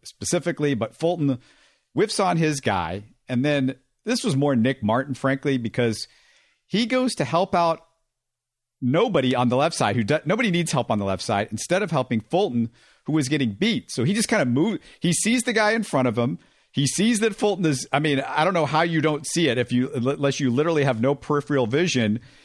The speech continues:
He, he, he sees the guy that Fulton has missed that's running around Zach Fulton, and Nick Martin, instead of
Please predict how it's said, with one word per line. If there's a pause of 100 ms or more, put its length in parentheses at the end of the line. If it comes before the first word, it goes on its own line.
(140)
He,
he, (320)
he
sees
the
guy
that
Fulton
has
missed (460)
that's
running
around
Zach
Fulton,
and
Nick
Martin, (320)
instead
of